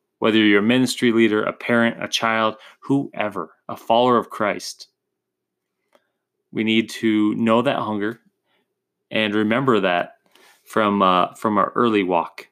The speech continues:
with Christ. Verse fifteen talks about, um, the folly is bound up in a ch-, a heart of a child, but the rod of discipline drives it far from him.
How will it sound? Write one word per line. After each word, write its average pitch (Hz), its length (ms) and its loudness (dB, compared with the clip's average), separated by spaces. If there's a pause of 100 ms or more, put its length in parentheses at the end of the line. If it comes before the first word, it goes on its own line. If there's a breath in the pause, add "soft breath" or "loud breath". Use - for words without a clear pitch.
(120)
with - 180 -16
Christ. - 440 -10 (1800 soft breath)
Verse 123 220 2
fifteen 139 460 0
talks 117 260 -4
about, 110 420 0
um, 101 400 0 (360)
the 90 260 -8
folly 123 560 2
is 104 100 -2
bound 113 340 0
up 117 180 -2
in 104 100 -8
a 95 60 -8
ch-, - 180 -10 (220)
a 107 120 -2
heart 117 280 0
of 101 100 -4
a 101 60 -4
child, 98 540 -2 (300 soft breath)
but 117 160 0
the 107 100 0
rod 131 600 2 (100)
of 92 200 -8 (120)
discipline 98 640 0 (560)
drives 101 320 -2
it 90 100 -6
far 90 220 0
from 90 180 -16
him. 82 240 -10